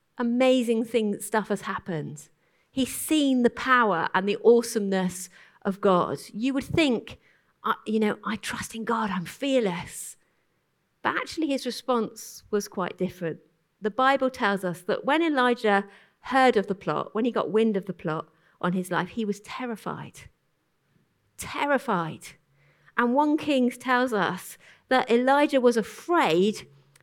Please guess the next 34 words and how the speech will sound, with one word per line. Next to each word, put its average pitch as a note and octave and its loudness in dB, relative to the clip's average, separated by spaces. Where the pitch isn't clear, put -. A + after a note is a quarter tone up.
and A#3+ 2
he A#3 -2
fled A#3 -2
for - -8
his F#3+ -6
life. F#3 -8
He B3+ -2
was A#3+ 0
so C#4 2
fearful, C4 2
he G#3 -2
fled A#3 -2
for G#3+ -2
his G3+ 0
life. F3 -4
Why B3 2
did F#4+ 4
he D#4+ 2
do G3+ 0
that? D3 -6
Why A3+ 4
was F#4 6
he E4 4
so C#4 0
gripped A3+ 0
with A3 -2
fear A3 0
after G3 -2
everything C4+ -2
that G3+ 0
he'd A3 -2
seen G#3+ 0
God F#3+ -2
do? D#3 -2